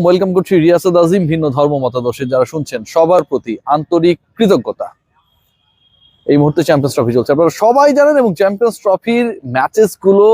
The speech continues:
লাইভ দেখার সবচেয়ে উপযোগী মাধ্যম হচ্ছে ট্রফি। বাংলা ইংলিশ কমেন্ট্রি রয়েছে, ইনিংস ব্রেকে পুরস্কার জেতার সুযোগ রয়েছে, এক্সাইটিং খেলা উপভোগ করুন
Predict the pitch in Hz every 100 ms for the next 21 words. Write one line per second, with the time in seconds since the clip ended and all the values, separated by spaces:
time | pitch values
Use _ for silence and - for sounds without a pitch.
0 | 220 135 117 120 160 156 165 196 202 -
1 | - 175 _ 208 190 190 180 165 147 123
2 | 107 117 120 - 110 - - 165 180 254
3 | 294 - _ _ - 113 147 165 175 190
4 | 190 - 170 170 170 - 143 143 143 -
5 | 131 139 180 180 214 208 131 123 113 -
6 | - 110 110 - 135 - 120 104 101 104
7 | - 175 220 208 220 214 233 262 277 _
8 | _ _ _ _ - 240 - - 254 262
9 | 277 247 226 214 180 165 151 - 123